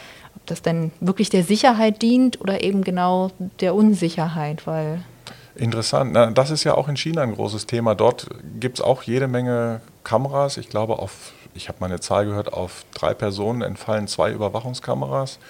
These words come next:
Speaker 1: Das ist eine Menge.
Speaker 2: Da wird eine ganze Menge aufgezeichnet. Und auch das, was man aus den Bewegungsdaten mittlerweile auslesen kann, ist eine ganze Menge. Also was man anhand des Ganges, ähm, einem Menschen an Eigenschaften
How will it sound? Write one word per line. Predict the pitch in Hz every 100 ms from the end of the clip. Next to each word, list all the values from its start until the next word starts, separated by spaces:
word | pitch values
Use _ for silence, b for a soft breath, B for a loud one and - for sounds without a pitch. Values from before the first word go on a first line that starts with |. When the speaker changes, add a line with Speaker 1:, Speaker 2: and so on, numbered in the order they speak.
| B B B B
Speaker 1:
Das | 170
ist | 156 - -
eine | 170
Menge. | 247 359 139
Speaker 2:
Da | 101 92
wird | 104 -
eine | 113
ganze | 127 123
Menge | 123 123 123 104 -
aufgezeichnet. | - 95 107 - 98 104
Und | 92 101
auch | 107 -
das, | 113 -
was | 113
man | 110 98
aus | 98 -
den | 104 98
Bewegungsdaten | 90 110 120 117 - 110 110 - 101
mittlerweile | 107 - 98 98 98 -
auslesen | 127 170 - 98 98 90 85
kann, | - 92 78 - B B B _
ist | 117 104
eine | 92
ganze | 80 78 -
Menge. | 71 73 73
Also | 90 87
was | 92 -
man | 92
anhand | 87 92 92
des | 95 -
Ganges, | 110 131 127 - - - - -
ähm, | 85 107 104 95 95 - - -
einem | 104 101
Menschen | 101 104 -
an | 104 98
Eigenschaften | - 98 101 95 - - 95